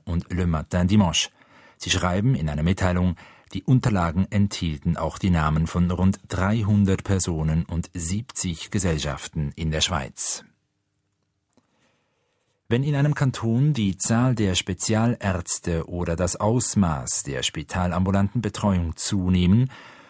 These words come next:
so würden automatisch auch mehr Leistungen beansprucht. Es sei also das Angebot, das im Gesundheitswesen die Nachfrage diktiere.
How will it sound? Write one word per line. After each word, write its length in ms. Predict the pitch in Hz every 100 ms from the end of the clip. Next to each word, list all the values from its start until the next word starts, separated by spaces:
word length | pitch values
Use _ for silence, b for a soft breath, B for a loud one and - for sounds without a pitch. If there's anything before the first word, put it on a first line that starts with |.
| B
so 140 | - 127
würden 300 | 139 143 123
automatisch 720 | 120 131 135 104 98 110 -
auch 220 | 110 110
mehr 260 | 110 113 113
Leistungen 840 | 104 90 95 107 - 95 82 71 65
beansprucht. 720 | 76 76 - 87 80 - - _ _ - B B B
Es 120 | -
sei 240 | 85 87 -
also 240 | 110 143
das 200 | 87 -
Angebot, 760 | 107 131 120 110 85 - - -
das 180 | 71 -
im 100 | 82
Gesundheitswesen 760 | 85 95 92 92 90 90 107
die 100 | 110
Nachfrage 760 | 110 95 95 - - 92 76 76
diktiere. 560 | 80 - - 95 78